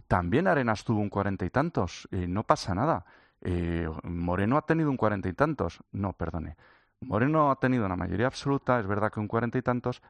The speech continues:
pero es que a su derecha ha tenido quinientos mil votos y además todavía estaba Ciudadanos. Es decir, no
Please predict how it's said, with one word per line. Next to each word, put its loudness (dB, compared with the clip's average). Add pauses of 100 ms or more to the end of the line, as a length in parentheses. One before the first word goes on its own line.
(120)
pero 0
es -6
que 0
a -8
su -4
derecha -2
ha -4
tenido -4 (220)
quinientos -4
mil 0
votos -8
y 2
además 0
todavía 2
estaba 0
Ciudadanos. -2
Es 0
decir, 0 (760)
no 2